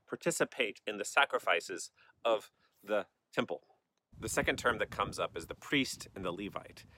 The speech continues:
And the priests and the Levites were two different groups that participated in the cult of the temple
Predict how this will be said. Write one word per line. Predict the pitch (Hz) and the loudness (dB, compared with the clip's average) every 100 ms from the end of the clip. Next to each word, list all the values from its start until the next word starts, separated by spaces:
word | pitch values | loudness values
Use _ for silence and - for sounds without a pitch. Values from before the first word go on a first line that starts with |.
| - - | -20 -6
And | 95 | -4
the | |
priests | - 156 156 - | 0 4 4 2
and | 120 | -2
the | 104 | 2
Levites | 120 113 98 90 - | 2 4 4 4 -2
were | 92 | -8
two | - 147 139 | -2 0 0
different | 95 120 - 104 90 | 2 0 2 -2 -2
groups | 107 131 95 - - - - - | -2 -2 -2 -4 -10 -10 -14 -10
that | |
participated | 120 113 - 180 - 95 80 - - - - | -4 4 6 6 4 2 0 -6 -14 -20 -6
in | 107 104 | -2 0
the | 101 | -2
cult | - 120 - - _ - | -2 -4 -4 -16 _ -6
of | 104 95 85 87 | 0 0 -2 -8
the | 101 | -8
temple | - 98 85 78 | -4 -2 -2 -6